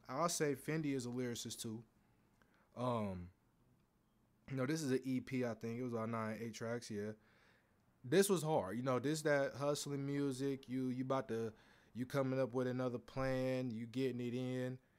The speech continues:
you know what I'm saying? You talking, they was talking they shit on here, you know what I'm saying? Especially Fendi. Fendi was definitely talking that shit on here.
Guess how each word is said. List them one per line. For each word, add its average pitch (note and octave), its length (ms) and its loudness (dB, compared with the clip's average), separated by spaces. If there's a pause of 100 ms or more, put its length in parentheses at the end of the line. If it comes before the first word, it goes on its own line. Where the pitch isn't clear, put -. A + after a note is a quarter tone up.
(140)
you A#2+ 100 -4
know B2 100 2
what B2 120 2
I'm A#2+ 80 -2
saying? A#2+ 500 -2 (580)
You A2 120 -8
talking, B2+ 400 0
they A#2+ 120 2
was C3 140 0
talking C3+ 340 2
they C3 120 0
shit E3 260 2
on C#3+ 200 2
here, B2 140 0
you A#2+ 80 0
know A#2+ 120 -2
what A#2 60 0
I'm A#2+ 40 -2
saying? B2+ 240 -2
Especially C3+ 480 0
Fendi. G#2+ 400 -4
Fendi C3 340 -2
was A2 140 -6
definitely A#2+ 400 0
talking G#2+ 360 -4
that G2 140 -6
shit G#2+ 220 -4
on F2 160 -8
here. E2+ 220 -16